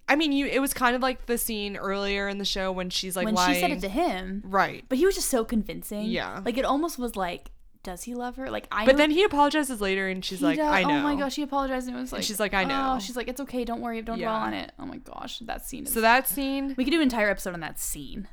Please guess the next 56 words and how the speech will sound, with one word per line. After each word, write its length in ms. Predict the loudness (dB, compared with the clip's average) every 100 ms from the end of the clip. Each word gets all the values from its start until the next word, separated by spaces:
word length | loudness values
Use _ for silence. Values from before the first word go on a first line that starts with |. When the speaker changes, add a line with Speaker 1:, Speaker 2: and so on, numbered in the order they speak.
| -12 -8
Speaker 2:
at 160 | -8
the 80 | -8
border. 420 | -12 -12 -10 -10 -2
Speaker 1:
Yeah. 200 | -2 0
No, 160 | 6 8
I 120 | 8
think 180 | 6 2
we 100 | 2
need 140 | 2
to 80 | 0
talk 260 | 2 2 2
about 220 | 2 2
it 100 | 0
more 180 | -2 -2
in 80 | 0
depth 340 | 0 -2 -6
when 100 | -6
we 160 | -4 -4
discuss 500 | -4 -6 -4 -4 -4
the 120 | -6
finale. 480 | -10 -8 -6 -6 -6
Speaker 2:
Okay, 160 | -6 -6
sounds 160 | -8 -10
good. 160 | -14 -14 -2
Speaker 1:
And 160 | 2 2
then 220 | 0 -2
s-, 200 | -10 -12 -12 -4
I, 100 | -4 0
I 100 | 0
feel 220 | 0 2 2
like 160 | 2
we 120 | -2
need 220 | -2 -4 -4
to 80 | -2
mention 420 | -2 -2 -4 -4
some 240 | -2 -2
of 180 | -4 -6
Dan 320 | -6 -4 -4
and 180 | -6 -8
Sung 600 | -10 -12 -10 -8 -6 -2
Speaker 2:
Oh, 200 | 2 2
Speaker 1:
Joon's 120 | 2 0
Speaker 2:
yeah, 120 | 0
that's 180 | 0 -2
Speaker 1:
moments. 180 | -4
Speaker 2:
true. 180 | -4 -2
Honestly, 680 | -2 -2 -2 -4 -2 -2 -2
Speaker 1:
Um, 400 | 0 0 2 0
Speaker 2:
you 140 | -4 -2
take 180 | -2 -2
it 80 | -4
away 160 | -2
on 100 | -2
that 180 | -2 -6
one. 160 | 0 0
Speaker 1:
Okay. 360 | 0 -6 -12